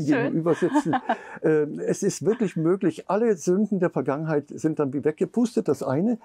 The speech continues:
Speaker 2: Zweiter großer Punkt, würde ich Ihnen sehr empfehlen, auch da gibt es unzählige wissenschaftliche Studien, würde ich jedem Zuschauer dringendst empfehlen,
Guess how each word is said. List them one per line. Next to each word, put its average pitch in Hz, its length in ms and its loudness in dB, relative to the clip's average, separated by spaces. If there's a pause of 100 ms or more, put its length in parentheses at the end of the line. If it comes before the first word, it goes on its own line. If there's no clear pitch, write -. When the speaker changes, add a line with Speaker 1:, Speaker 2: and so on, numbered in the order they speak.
(220)
Speaker 2:
Zweiter 196 460 0
großer 196 320 2
Punkt, 175 440 -4
würde 170 140 2
ich 170 80 -6
Ihnen 160 120 -2
sehr 175 360 2
empfehlen, 165 420 0
auch 143 200 -2
da 170 160 0
gibt 165 180 -6
es 151 160 -2
unzählige 202 800 2
wissenschaftliche 139 640 -2
Studien, 143 540 -2 (340)
würde 151 180 2
ich 110 140 0
jedem 170 480 2
Zuschauer 143 580 -2 (140)
dringendst 196 640 2
empfehlen, 131 600 -2